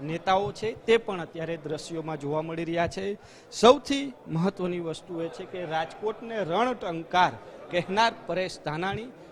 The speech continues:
પોતે રણ મેદાનમાં ઉતર્યા છે. હવે કેવો રણટંકાર છે તે કરે છે તે તો આવનારો સમય જ બતાવશે. દ્રશ્યો જોઈ શકાય છે, બંધ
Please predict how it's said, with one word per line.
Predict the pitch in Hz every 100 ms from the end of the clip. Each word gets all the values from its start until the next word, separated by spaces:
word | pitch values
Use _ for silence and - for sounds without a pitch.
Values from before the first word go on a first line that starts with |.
| - -
પોતે | 175 196 185
રણ | 175 208
મેદાનમાં | 196 185 208 226 233
ઉતર્યા | 214 - 226 220 214
છે. | 220 220
હવે | 156 190 208
કેવો | - 180 214 226
રણટંકાર | 185 185 185 165 165 175 196 185
છે | - 185
તે | 185
કરે | 180 165 175
છે | - 175
તે | 180
તો | 175
આવનારો | 170 165 175 170 165
સમય | 165 160 180
જ | 180
બતાવશે. | 180 180 175 190
દ્રશ્યો | 160 160 165 196 196
જોઈ | 180
શકાય | 170 170 175 175
છે, | 180 196 - - - -
બંધ | 175 226